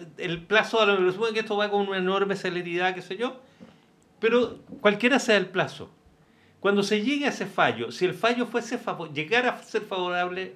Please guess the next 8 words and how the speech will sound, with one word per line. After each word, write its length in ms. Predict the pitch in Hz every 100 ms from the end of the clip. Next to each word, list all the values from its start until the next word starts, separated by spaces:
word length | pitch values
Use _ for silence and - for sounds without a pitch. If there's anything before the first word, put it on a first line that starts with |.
| -
para, 440 | 151 147 143 - - _ _ _ _ _ -
para 200 | 135 135
Monsalve 480 | 131 131 202 156 147
o 80 | 165
para 140 | 196
cualquier 320 | 196 180 233
otra 200 | 247 226
que 220 | 180 147